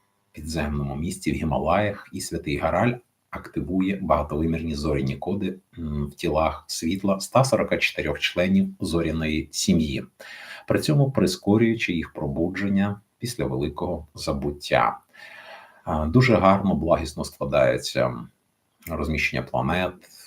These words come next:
Плутон, інших. М, все це дозволяє смарагдовому променю,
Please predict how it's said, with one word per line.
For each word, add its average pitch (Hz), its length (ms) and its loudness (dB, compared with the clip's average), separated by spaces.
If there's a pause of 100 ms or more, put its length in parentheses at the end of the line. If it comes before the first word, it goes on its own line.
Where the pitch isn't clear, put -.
Плутон, 87 920 0 (260)
інших. 95 840 2
М, 76 580 -4
все - 180 -2
це 120 160 4
дозволяє 90 840 2
смарагдовому 80 720 2
променю, 101 640 2